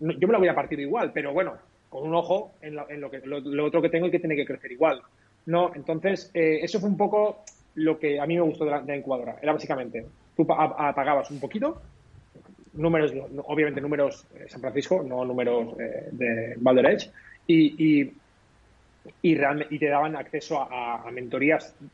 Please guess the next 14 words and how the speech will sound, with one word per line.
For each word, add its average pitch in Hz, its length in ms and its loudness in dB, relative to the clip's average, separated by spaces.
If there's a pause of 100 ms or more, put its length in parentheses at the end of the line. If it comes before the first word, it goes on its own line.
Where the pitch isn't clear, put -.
(160)
tremendamente 147 600 -2
vitales, 165 580 2
eh, 131 140 -8
networking 135 480 -6
brutal, 151 460 2 (500)
eh, - 280 -20
estudio 165 340 4
contigo 143 320 0
de 143 60 0
la, 139 100 4
del, 135 320 -4
de 139 80 -4
la 139 80 2
herramienta, 160 680 4